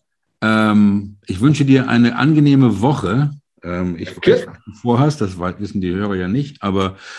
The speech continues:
Speaker 1: ähm,
Speaker 2: Aber ich bringe die eine oder andere Geschichte mit zurück.
Speaker 1: Das hoffe ich, das hoffe ich. Und das machen wir dann, ähm, hoffentlich bald wieder, äh, zusammen zu zweit. Das, du, du weißt, wie sehr mir das gefällt. Und, äh,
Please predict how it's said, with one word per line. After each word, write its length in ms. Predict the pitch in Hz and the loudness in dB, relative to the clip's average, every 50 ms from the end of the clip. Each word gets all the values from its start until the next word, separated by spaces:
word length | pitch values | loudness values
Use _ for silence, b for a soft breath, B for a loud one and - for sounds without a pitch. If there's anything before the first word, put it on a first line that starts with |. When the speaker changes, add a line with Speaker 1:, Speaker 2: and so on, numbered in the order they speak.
| B B B B _ | B B B B _
Speaker 1:
ähm, 380 | 101 101 101 98 98 101 101 95 | -6 -4 -2 -2 0 0 -2 -2
Speaker 2:
Aber 140 | 98 117 131 | -2 0 0
ich 100 | 127 123 | 0 0
bringe 240 | - 131 139 143 135 | 2 2 2 4 4
die 100 | 135 143 | 4 2
eine 220 | 143 123 127 131 | 2 2 2 2
oder 160 | 123 110 120 | 4 2 2
andere 300 | 113 113 117 117 113 110 | 2 2 2 2 0 0
Geschichte 480 | 101 110 104 - - 127 123 - - 127 | -2 -4 -6 -4 -4 -4 -4 -2 -2 -2
mit 240 | 117 107 104 - - | -2 -2 -4 -8 -8
zurück. 200 | - 107 - - | -10 -8 -6 -6
Speaker 1:
Das 280 | 107 107 - - - | -8 -8 -8 -6 -4
hoffe 260 | - 120 127 127 127 95 | -2 -2 0 0 0 0
ich, 380 | 65 - - - - - _ _ _ _ | -2 -2 -8 -14 -20 -20 _ _ _ _
das 220 | - 90 95 - - | -12 -10 -8 -6 -4
hoffe 220 | 107 107 - - | -4 -4 -2 -4
ich. 140 | 92 87 85 | -6 -6 -6
Und 160 | 95 98 92 | -8 -6 -6
das 140 | 101 92 - | -6 -4 -4
machen 320 | 107 110 107 123 120 110 | -4 -4 -2 -2 0 0
wir 160 | 110 110 107 101 | 2 2 2 2
dann, 400 | 101 101 101 101 98 92 95 B B B B B B B B - | 2 0 0 -2 -2 -4 -6 B B B B B B B B -8
ähm, 280 | - 104 101 98 95 90 | -6 -4 -2 -2 -2 -2
hoffentlich 600 | 104 113 110 120 113 117 110 107 104 98 - - | -2 -2 -2 -4 -4 -2 0 0 0 -2 -2 -4
bald 320 | - 107 107 113 107 101 92 | -2 0 0 0 0 0 2
wieder, 400 | 107 113 113 117 120 117 113 120 | 2 2 4 4 2 0 0 -2
äh, 140 | 104 104 95 | -4 -4 -4
zusammen 400 | 101 - 98 95 98 104 113 107 | -4 -4 -2 -2 0 2 0 0
zu 80 | - 98 | -2 -4
zweit. 460 | 92 - 95 98 98 101 104 104 - 87 | -10 -8 -6 -4 -4 -4 -4 -6 -10 -14
Das, 200 | 90 - - - 87 | -18 -18 -18 -12 -10
du, 120 | 95 90 82 | -10 -8 -6
du 120 | 92 87 | -6 -6
weißt, 320 | 90 92 98 95 98 - | -4 -6 -6 -8 -10 -10
wie 140 | - 95 92 | -6 -6 -4
sehr 140 | 87 95 95 | -2 -2 -2
mir 100 | 95 95 | -2 -2
das 180 | 92 92 85 - | -2 -4 -4 -6
gefällt. 440 | 92 87 - 101 101 104 110 104 | -8 -6 -4 -2 0 0 -2 -2
Und, 280 | - 92 92 82 80 - | -4 -6 -6 -6 -4 -4
äh, 220 | 87 87 87 85 | -4 -2 -2 -4